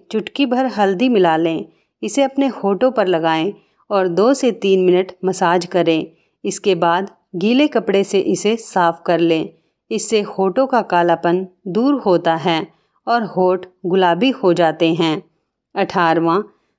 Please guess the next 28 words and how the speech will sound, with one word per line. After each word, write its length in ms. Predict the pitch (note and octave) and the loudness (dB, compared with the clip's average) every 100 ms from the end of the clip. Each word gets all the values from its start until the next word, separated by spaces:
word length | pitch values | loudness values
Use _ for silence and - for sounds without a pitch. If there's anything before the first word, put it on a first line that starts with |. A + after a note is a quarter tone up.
| - | -4
दो 180 | G#3 D4+ | 0 2
चम्मच 420 | D4 C4 B3 - | 2 0 0 -2
मेथी 320 | F#3+ F#3+ F#3 B3 | 0 0 0 0
दाने 320 | G3+ F3 F#3 | 2 2 2
को 140 | F#3 F3 | 0 -2
पीसकर 580 | F3+ E3+ - F#3 E3 - _ _ - | 0 0 0 -2 -2 -4 _ _ -6
आधा 300 | F3+ F3+ F#3+ | 0 2 0
कटोरी 420 | A#3 G#3+ F#3 F3+ F3+ | 0 0 2 2 2
दही 300 | F#3 F#3 C4 | 0 2 2
में 140 | B3 | 4
मिला 300 | F#3 F3 E3 | 2 2 2
लें। 260 | D#3+ E3 E3+ - _ _ - | 2 0 -2 -6 _ _ -12
इसे 240 | A3+ G#3+ G#3+ | -8 -2 0
बालों 360 | E3 F3+ A3 | 2 2 2
की 160 | C#4 C4 | 0 0
जड़ 220 | G3 F3+ | 2 2
में 140 | F3+ F3 | 2 2
लगाएं 500 | E3+ E3 D#3+ E3 G3 _ _ - | 2 0 0 -4 -8 _ _ -4
और 200 | G3 F#3 F#3 | -2 -2 -2
तीस 280 | B3 C#4 B3 | -2 -2 0
मिनट 300 | G#3 G3+ - | 2 2 0
बाद 320 | E3+ E3+ F#3 - | 0 0 -4 -12
शैम्पू 460 | - F#3+ F3 F3+ C4 | -4 0 0 0 -2
कर 200 | C4 F3+ | 0 2
लें। 280 | D#3+ D#3+ D#3 - _ _ _ A#3 | 2 2 0 -8 _ _ _ -8
इससे 280 | A3+ C#4+ A#3+ | -4 -2 0
डैंड्रफ 560 | E3+ F3 F3 F3+ F#3 F3 | 0 2 2 0 -2 -2
दूर 260 | F#3+ A3+ | -2 -2